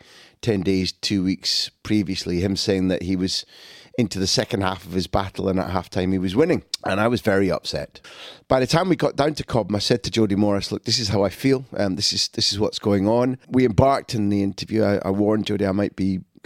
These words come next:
have a couple of moments where I might be lost or I might not feel as sharp in the, in the chit-chat as, as, as might, I'd hope, <laughs> normally be the case. And by the end, I remember him just saying, Well, look,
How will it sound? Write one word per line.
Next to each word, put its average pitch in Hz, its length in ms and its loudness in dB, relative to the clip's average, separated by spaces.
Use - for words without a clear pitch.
have 98 240 -4
a 90 120 -4
couple - 240 -4
of 101 40 0
moments 101 280 0
where 92 100 0
I 90 40 0
might 92 180 -2
be 95 80 -4
lost 98 440 0
or 87 60 0
I 85 40 -2
might 92 180 -4
not - 200 -4
feel 101 280 0
as - 180 -2
sharp 110 460 0
in 87 120 -4
the, 87 120 -6
in 92 120 -6
the 92 120 -4
chit-chat - 540 -4
as, - 320 -8
as, - 400 -8
as 85 160 -6
might, 98 200 -2
I'd 85 140 -4
hope, - 420 -2
<laughs> - 500 -12
normally 110 480 2
be 107 160 -2
the 92 100 -2
case. - 480 -4
And 110 100 0
by 151 180 4
the 143 200 4
end, 180 180 0
I 123 60 2
remember 113 480 2
him 113 180 2
just 120 220 -2
saying, 147 180 0
Well, 180 120 2
look, 185 300 2